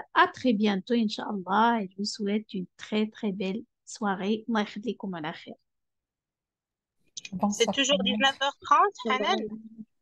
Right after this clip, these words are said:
Speaker 1: Oui,
Speaker 3: Parce que
Speaker 1: oui, oui, heure du Maroc,
Speaker 3: parce que, euh,
Speaker 1: dix-neuf heures trente pour, euh, heure de
Speaker 3: ça nous
Speaker 1: Paris,
Speaker 3: convient.
Speaker 1: vingt heures trente.
Speaker 3: D'accord,
Speaker 1: Mhm.
Speaker 3: bien, c'est bien. Les
Speaker 1: Mhm.
Speaker 3: autres horaires, euh,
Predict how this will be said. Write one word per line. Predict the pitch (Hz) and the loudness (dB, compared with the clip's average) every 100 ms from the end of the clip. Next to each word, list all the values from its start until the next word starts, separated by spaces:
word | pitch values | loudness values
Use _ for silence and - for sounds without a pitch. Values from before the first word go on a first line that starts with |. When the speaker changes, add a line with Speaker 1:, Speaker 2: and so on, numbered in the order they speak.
| - | -2
Speaker 1:
Oui, | 214 262 311 - | 6 6 6 2
Speaker 3:
Parce | 233 220 | 0 4
que | 214 | 6
Speaker 1:
oui, | 226 277 - - | 6 4 -2 0
oui, | 233 262 285 277 | 6 6 4 0
heure | 233 | 0
du | 214 | 4
Maroc, | 240 226 208 233 | 6 6 6 6
Speaker 3:
parce | 302 | 4
que, | 208 | 0
euh, | 220 | 2
Speaker 1:
dix-neuf | 220 214 | 4 8
heures | 226 - | 8 6
trente | - 233 240 294 294 _ | 2 6 8 8 4 _
pour, | 247 240 208 | 2 2 2
euh, | 208 208 226 | 2 2 2
heure | 233 214 | 2 4
de | |
Speaker 3:
ça | 226 | 6
nous | 254 | 6
Speaker 1:
Paris, | 214 233 | 4 4
Speaker 3:
convient. | 277 233 | 2 6
Speaker 1:
vingt | 254 | 6
heures | 240 214 208 | 8 6 6
trente. | 196 175 - - _ _ _ _ _ _ - - | 4 -2 -12 -20 _ _ _ _ _ _ -20 -8
Speaker 3:
D'accord, | - 180 196 180 165 | 6 6 8 6 4
Speaker 1:
Mhm. | 170 | 4
Speaker 3:
bien, | 175 180 170 | 6 6 6
c'est | - | 2
bien. | 190 170 160 _ - - - | 0 -2 -8 _ -20 -12 6
Les | 226 220 | 8 10
Speaker 1:
Mhm. | |
Speaker 3:
autres | 254 - - 233 220 | 8 4 2 2 4
horaires, | 226 247 254 202 208 | 4 4 4 4 4
euh, | 196 | 4